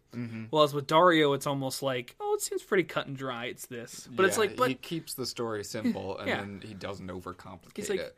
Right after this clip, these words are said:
Speaker 1: and he doesn't beat you over the head with
Speaker 2: yeah.
Speaker 1: it.
Speaker 2: And it's like, "But I, I get, I get that, but why is there a creepy blonde boy with a bowl cut in the dance academy?" And you just go, like, Dario's like, "I don't know.
Speaker 1: Yeah.
Speaker 2: I think you could figure it out." It's like,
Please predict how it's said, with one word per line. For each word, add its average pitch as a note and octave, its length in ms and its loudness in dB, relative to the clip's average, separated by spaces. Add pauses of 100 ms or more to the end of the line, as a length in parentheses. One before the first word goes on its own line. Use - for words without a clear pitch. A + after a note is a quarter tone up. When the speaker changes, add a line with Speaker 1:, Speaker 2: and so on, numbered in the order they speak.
(120)
Speaker 1:
and A2 100 -12
he G2 80 -10
doesn't G2+ 280 -6
beat F2+ 160 -12
you E2+ 140 -8
over E2 180 -6
the F#2 60 -10
head F#2+ 220 -8
with - 100 -2
Speaker 2:
yeah. B2+ 120 4
Speaker 1:
it. - 140 -12 (380)
Speaker 2:
And F#3+ 100 2
it's F#3 120 -2
like, F#3+ 120 4
"But G3+ 180 -4
I, G3+ 160 -4
I G3 100 -6
get, A3+ 280 -4
I F#3+ 80 -2
get C4 200 0
that, G#3 120 0
but F3+ 180 -4
why B3+ 100 -2
is B3 120 -4
there A3 140 0
a F3+ 80 0
creepy G3+ 640 -8 (160)
blonde F#3+ 500 2
boy F3+ 180 6
with F3 140 6
a E3 60 -2
bowl F#3 320 2
cut D3 340 2 (300)
in E3+ 100 -2
the D3+ 80 -2
dance D#3+ 320 0
academy?" C3+ 520 0
And D3 100 0
you D3+ 60 -4
just D#3 160 -8
go, D#3 380 4
like, D3+ 200 -4
Dario's D3 340 4
like, C3 180 0 (160)
"I D3+ 120 -4
don't A#3+ 140 -2
know. C#3+ 160 -8 (360)
Speaker 1:
Yeah. - 160 -10
Speaker 2:
I C4+ 80 -2
think D4+ 160 4
you F#3+ 60 -6
could F3 120 4
figure B2+ 280 0
it B2 60 0
out." C3+ 260 -2
It's E3 80 -4
like, E3 180 0